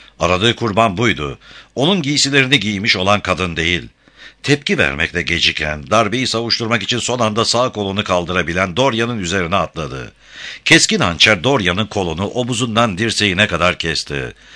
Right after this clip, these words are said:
Kolundan oluk gibi kanlar akmaya başladı. Dorian tekrar bağırdı ve dizlerinin üzerine çöktü. Kolları vücudunun iki yanında sallanıyor,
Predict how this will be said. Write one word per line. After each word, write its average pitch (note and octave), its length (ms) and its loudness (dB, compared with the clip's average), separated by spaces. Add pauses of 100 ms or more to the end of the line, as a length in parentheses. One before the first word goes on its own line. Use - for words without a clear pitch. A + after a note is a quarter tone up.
(300)
Kolundan D#3+ 440 2
oluk B2+ 280 -2
gibi G2+ 200 0
kanlar F2 360 2
akmaya D#2 400 0
başladı. C#2 580 -4 (460)
Dorian D#3 380 6
tekrar F#2+ 420 0
bağırdı D#2 400 2
ve G#2 140 2
dizlerinin G#2+ 480 2
üzerine E2+ 440 0
çöktü. C#2 560 -4 (380)
Kolları C#3+ 460 2
vücudunun A#2 460 0
iki G2+ 220 -4
yanında F2+ 380 0
sallanıyor, D#2+ 720 -2